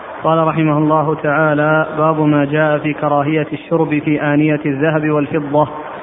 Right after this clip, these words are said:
قال حدثنا محمد بن بشار، قال حدثنا محمد بن جعفر، قال حدثنا شعبة عن الحكم، قال:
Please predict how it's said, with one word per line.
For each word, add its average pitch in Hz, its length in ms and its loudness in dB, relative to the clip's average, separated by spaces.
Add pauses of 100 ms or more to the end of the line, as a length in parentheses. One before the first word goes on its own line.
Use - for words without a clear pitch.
(280)
قال 156 220 2
حدثنا 160 520 2
محمد 160 380 0
بن 156 180 2
بشار، 156 760 2
قال 147 200 2
حدثنا 156 540 0
محمد 160 400 2
بن 147 240 2
جعفر، 156 440 2 (500)
قال 160 240 4
حدثنا 156 680 2
شعبة 147 520 0
عن 156 180 0
الحكم، 156 540 2 (720)
قال: 160 380 4